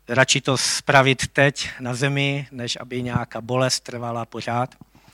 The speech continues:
a přinášelo naše nejasné ano, ne, potíže.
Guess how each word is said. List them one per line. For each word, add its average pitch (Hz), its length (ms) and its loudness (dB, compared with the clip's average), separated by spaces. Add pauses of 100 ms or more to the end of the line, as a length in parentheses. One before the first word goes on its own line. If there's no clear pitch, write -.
(600)
a 107 340 -6
přinášelo 117 800 -4 (1040)
naše 110 560 -2 (300)
nejasné 113 640 -4 (340)
ano, 113 280 0
ne, 110 280 -2 (3000)
potíže. 104 520 -4